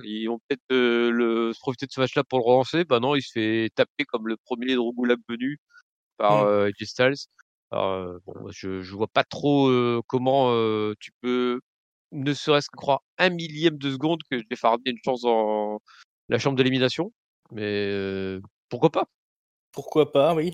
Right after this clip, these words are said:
Speaker 2: l'outsider. Je
Speaker 1: Ah bah là, il est
Speaker 2: déteste
Speaker 1: méga
Speaker 2: quand
Speaker 1: outsider, hein.
Speaker 2: Ouais, ah, plus que, plus que outsider, ouais. Non, je pense qu'il fera, oh si, il va quand même faire des gros bumps, je pense, dans le truc.
Speaker 1: Oui,
Speaker 2: Se
Speaker 1: il va
Speaker 2: ruiner la
Speaker 1: grimper.
Speaker 2: santé un petit peu.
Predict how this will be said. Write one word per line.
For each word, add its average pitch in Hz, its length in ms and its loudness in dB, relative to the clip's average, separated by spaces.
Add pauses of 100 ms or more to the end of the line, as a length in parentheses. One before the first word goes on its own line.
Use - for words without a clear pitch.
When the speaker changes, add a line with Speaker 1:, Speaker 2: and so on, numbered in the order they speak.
Speaker 2:
l'outsider. 143 640 -2 (920)
Je - 140 -4
Speaker 1:
Ah 208 60 2
bah 196 80 4
là, - 40 8
il 143 40 6
est - 20 4
Speaker 2:
déteste 214 180 6
Speaker 1:
méga 147 140 4
Speaker 2:
quand 135 60 4
Speaker 1:
outsider, 143 360 -2
hein. 104 240 -2 (140)
Speaker 2:
Ouais, 143 120 -2 (140)
ah, - 200 -10
plus - 300 -12
que, - 300 -12 (720)
plus - 240 -16
que - 100 -12
outsider, 135 520 -8
ouais. 139 160 -14 (600)
Non, 139 120 4
je - 80 -6
pense - 180 -8
qu'il - 140 -20
fera, 131 340 -10
oh 143 140 2
si, 147 300 -4
il 135 40 -10
va 127 100 -4
quand 135 120 -8
même 131 120 -8
faire 143 120 -6
des 139 100 -4
gros 156 160 -6
bumps, 165 240 -6
je - 60 -20
pense, 151 240 -16
dans 143 100 -12
le 143 60 -14
truc. - 340 -16 (720)
Speaker 1:
Oui, 113 200 -4
Speaker 2:
Se 113 60 2
Speaker 1:
il 113 60 0
va 143 60 4
Speaker 2:
ruiner 139 240 2
la - 80 2
Speaker 1:
grimper. 131 120 2
Speaker 2:
santé 143 280 0
un 165 100 4
petit 156 160 -6
peu. 196 260 0